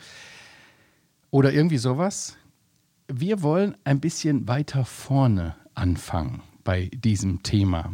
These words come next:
und gar nicht so sehr über Methoden nachdenken, denn über etwas sehr Grundsätzliches, nämlich um die Frage, wofür leben wir eigentlich als Christen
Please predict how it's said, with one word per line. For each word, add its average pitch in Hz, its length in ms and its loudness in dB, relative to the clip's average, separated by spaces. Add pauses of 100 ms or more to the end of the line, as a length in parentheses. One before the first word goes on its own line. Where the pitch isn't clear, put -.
(120)
und 117 240 4
gar 117 160 0
nicht 170 160 2
so 135 160 2
sehr 120 260 2
über 110 300 0
Methoden 107 640 0
nachdenken, 107 840 0 (240)
denn 123 180 0
über 127 180 -2
etwas - 600 -6
sehr 147 320 0
Grundsätzliches, 127 1160 0 (540)
nämlich 135 320 4
um 117 140 -4
die 107 140 -6
Frage, 127 680 -4
wofür 175 720 -4
leben 110 560 0
wir 90 220 0
eigentlich 95 500 -2
als 98 220 -6
Christen 87 520 -6